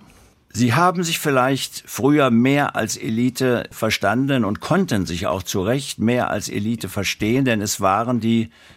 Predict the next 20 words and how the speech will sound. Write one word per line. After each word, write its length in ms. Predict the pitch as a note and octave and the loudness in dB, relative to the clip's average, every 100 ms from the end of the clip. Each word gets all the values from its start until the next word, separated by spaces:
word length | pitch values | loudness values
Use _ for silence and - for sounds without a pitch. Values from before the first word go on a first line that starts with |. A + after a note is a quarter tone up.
| _ | _
führenden 500 | - C#3+ C3 A#2 G#2+ | 0 2 4 2 0
Schichten, 480 | - D3 - B2+ G#2+ | -2 -6 -6 -2 -2
die 120 | A2 | -2
Oberschichten 1120 | - D#3+ C3+ C3+ - C#3 C3 - C3 B2 A2 | 0 0 2 -2 -2 -4 -6 -4 0 0 -2
bis 260 | - A2+ - | -2 -4 0
hin 220 | A#2+ A2+ | 2 2
in 180 | G#2+ G2+ | 0 0
die 300 | G#2 G#2 F#2+ - - - | -2 -2 -4 -10 -20 -14
klassische 440 | - A#2+ A#2 G2+ F#2+ | -2 0 0 -4 -2
Periode 400 | A2 G#2+ G#2 G2 | 0 0 0 -2
des 220 | F2+ - | -4 -8
Bürgertums, 840 | F2 A#2+ C3 C3 A#2 B2+ B2 A#2+ - | -2 0 2 0 -2 -2 -2 -2 -4
also 220 | F2+ - | -6 -4
bis 220 | G#2 - | -4 -4
hin 200 | G2+ G2+ | -2 -2
ins 140 | F2 | -2
sogenannte 480 | G#2 F#2+ G2 F2+ F#2+ | -4 -2 -2 -2 -2
lange 300 | F#2 G2 G#2+ | -2 0 0
neunzehnte 500 | G2 G2+ G2+ G2 F#2 | 0 -2 -2 -4 -2
Jahrhundert. 640 | F2+ F2 B2 D3+ D3+ C#3+ | -2 0 0 2 2 0